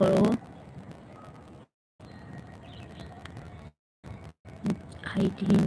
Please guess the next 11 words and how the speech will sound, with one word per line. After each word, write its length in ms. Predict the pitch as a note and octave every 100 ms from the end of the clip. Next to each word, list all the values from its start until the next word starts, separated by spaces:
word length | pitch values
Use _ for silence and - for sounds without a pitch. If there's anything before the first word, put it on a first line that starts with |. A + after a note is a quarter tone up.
| -
হাই, 180 | G3 G3 G3
হ্যালো, 200 | G3 - -
বলো 140 | G3 - _ _ _ - G3 -
কেমন 220 | - - F3+
আছো, 180 | - G3 -
কি 80 | - -
করছো? 460 | G3 - - - G3+ - - - - - - - - - - - - - - - - - _ _ _ - - - - - - - - - - - - - - - - - - - - -
কেন, 180 | G#3 - G3 - _ _ - -
কি 100 | - - G3+
হয়েছে? 320 | G#3+ - F#3 - - - - - - - - - - -
আহ, 200 | - G#3+